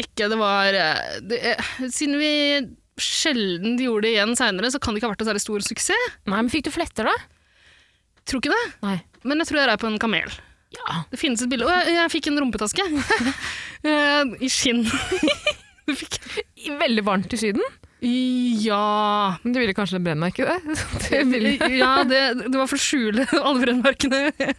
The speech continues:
Speaker 1: allerede fikk av fatteren. Eh, det er godt mulig. Jeg husker ingenting av det der, Tara.
Speaker 2: Nei,
Speaker 1: Men vi
Speaker 2: ok.
Speaker 1: har, vi har vært på noen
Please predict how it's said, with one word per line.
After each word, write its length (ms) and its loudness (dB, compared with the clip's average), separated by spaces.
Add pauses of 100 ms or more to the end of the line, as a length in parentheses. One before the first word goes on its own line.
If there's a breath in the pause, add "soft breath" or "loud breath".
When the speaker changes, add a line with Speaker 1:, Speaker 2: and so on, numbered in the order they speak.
Speaker 1:
allerede 400 2
fikk 380 -8 (100)
av 560 -2
fatteren. 480 -4 (1200 loud breath)
Eh, 400 2 (240)
det 80 2
er 240 2
godt 240 -4
mulig. 160 0
Jeg 160 2
husker 320 -2
ingenting 240 -2
av 80 -4
det 160 0
der, 160 -2
Tara. 320 -6
Speaker 2:
Nei, 240 0
Speaker 1:
Men 160 4
vi 0 -
Speaker 2:
ok. 80 4
Speaker 1:
har, 320 2
vi 80 4
har 240 2
vært 160 -10
på 80 -2
noen 80 -2